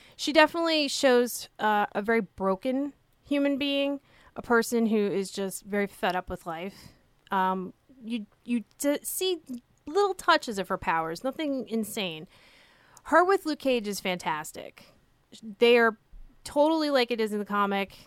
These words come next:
They definitely ha-, they hit it off very well. Um,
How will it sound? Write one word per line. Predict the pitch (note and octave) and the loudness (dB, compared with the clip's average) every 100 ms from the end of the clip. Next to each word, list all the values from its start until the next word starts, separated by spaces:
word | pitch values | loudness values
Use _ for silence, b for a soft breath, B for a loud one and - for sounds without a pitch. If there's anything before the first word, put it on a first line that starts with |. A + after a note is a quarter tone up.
| _ _ _ - | _ _ _ -6
They | G#3+ | -4
definitely | G#3+ A#3 A3 B3 A#3+ | 0 2 2 2 -2
ha-, | G#3+ G#3+ E3 | 0 0 0
they | G3+ | 0
hit | G3 A3+ | -2 0
it | A#3 | 2
off | A3 G3 G3 | 4 4 2
very | G3 G3 | -2 -2
well. | G3 F#3+ E3+ E3+ - b b b b b - | -2 -2 -2 -6 -10 b b b b b 0
Um, | G3+ G3+ G3+ G3 | 4 4 2 -6